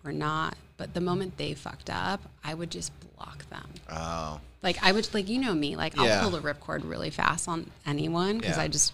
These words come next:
Speaker 1: have no tolerance for bullshit. So I would just go block.
Speaker 2: Yeah, I don't, I only block those that,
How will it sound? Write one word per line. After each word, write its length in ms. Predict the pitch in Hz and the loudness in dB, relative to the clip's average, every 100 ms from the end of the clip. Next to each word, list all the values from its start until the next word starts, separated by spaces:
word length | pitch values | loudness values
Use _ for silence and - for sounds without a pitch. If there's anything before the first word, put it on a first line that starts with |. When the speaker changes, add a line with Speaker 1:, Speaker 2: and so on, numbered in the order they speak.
| - | -4
Speaker 1:
have 160 | - 156 | 0 2
no 140 | 160 | 2
tolerance 340 | 151 151 160 165 | -2 -4 2 2
for 140 | 165 | 2
bullshit. 560 | 156 151 - 202 240 247 - - - _ _ | -8 -4 0 2 0 -2 -16 -20 -20 _ _
So 160 | - 185 | -6 2
I 120 | 156 | 4
would 100 | 208 | 4
just 180 | 202 - | 4 2
go 240 | 147 156 - - _ _ _ _ _ _ _ - - | 0 -2 -6 -20 _ _ _ _ _ _ _ -20 -8
block. 400 | 131 131 - - - - | -6 -6 -10 -16 -18 -12
Speaker 2:
Yeah, 160 | 123 127 | 0 2
I 40 | |
don't, 260 | 165 233 - - - - - _ - - | 4 0 -2 -8 -20 -20 -20 _ -16 -4
I 220 | 131 180 | 0 2
only 280 | 208 214 190 | 2 2 0
block 520 | 104 98 101 104 - | 4 4 6 2 -6
those 480 | 95 90 90 87 - | -4 -2 -2 -2 -2
that, 340 | 90 82 76 | 0 0 -2